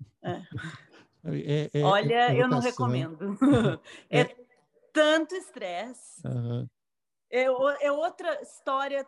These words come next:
Speaker 1: altogether. É
Speaker 2: Aham.
Speaker 1: outra... é, é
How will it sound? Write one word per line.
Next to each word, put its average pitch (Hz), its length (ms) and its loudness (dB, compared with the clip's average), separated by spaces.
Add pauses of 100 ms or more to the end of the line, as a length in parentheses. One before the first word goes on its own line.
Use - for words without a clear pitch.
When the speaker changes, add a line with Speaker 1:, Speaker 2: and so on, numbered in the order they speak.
(140)
Speaker 1:
altogether. 269 1160 -6 (200)
É 131 160 0
Speaker 2:
Aham. 123 100 -2
Speaker 1:
outra... 277 840 -4 (400)
é, 226 480 -8
é 220 60 -12